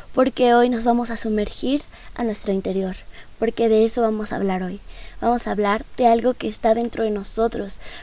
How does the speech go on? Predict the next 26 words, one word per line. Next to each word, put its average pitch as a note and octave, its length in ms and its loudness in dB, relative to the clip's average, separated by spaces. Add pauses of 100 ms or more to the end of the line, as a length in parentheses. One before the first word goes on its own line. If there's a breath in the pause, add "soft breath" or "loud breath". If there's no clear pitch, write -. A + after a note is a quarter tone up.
pero A3+ 220 4
controla A3+ 680 2 (280)
todo, B3+ 280 -2
todo B3+ 300 0
nuestro G#3+ 280 2
alrededor. F#3+ 540 -6 (480 loud breath)
¿Y A#3 120 -4
qué - 160 -4
son? C4+ 320 -6 (340)
Pues A#3 160 -2
son A#3+ 120 0
nuestros A#3 320 -4
pensamientos. G3+ 840 -6 (400 loud breath)
Por A#3+ 160 6
eso B3 180 4
el A#3 100 -2
título A#3 360 2
de G#3 200 2
hoy G3+ 60 -4
se G#3 160 -4
llama F#3+ 400 -2 (120)
"Lo G#3 180 0
que G#3 120 -2
pienso G3 440 0
me F#3+ 140 -2
construye C4 680 -2